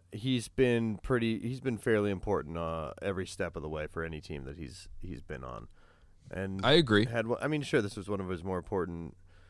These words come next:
Speaker 1: seasons and years, but yeah, I, th-, I think, I think if you're fifteenth all time on the assist list, if you're top twenty, you should be in the, you should be in the Hall of Fame.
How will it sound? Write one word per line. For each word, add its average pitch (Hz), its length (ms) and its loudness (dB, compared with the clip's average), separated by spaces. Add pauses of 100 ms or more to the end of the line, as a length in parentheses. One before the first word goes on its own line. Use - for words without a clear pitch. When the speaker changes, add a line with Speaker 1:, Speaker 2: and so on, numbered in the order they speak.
(140)
Speaker 1:
seasons 95 400 -2
and 87 120 -4
years, 110 480 2
but 85 280 -2 (480)
yeah, - 220 -2 (180)
I, 107 120 -2
th-, - 160 -8
I 117 80 -2
think, 147 360 -2
I 113 60 0
think - 240 -4
if 143 100 -12
you're 123 100 -2
fifteenth 117 520 -2
all 101 140 4
time 98 260 0
on 90 100 -2
the 87 80 -2
assist 85 380 -6
list, 69 360 -8
if 101 80 -16
you're 95 100 -6
top 92 240 -2
twenty, 73 500 -8
you 78 100 -12
should 82 160 -14
be 78 80 -8
in 67 120 -10
the, 69 200 -8 (1200)
you - 80 -10
should - 120 -8
be 104 60 0
in 95 60 -2
the 95 60 -4
Hall 101 140 2
of 90 60 -6
Fame. 131 220 -2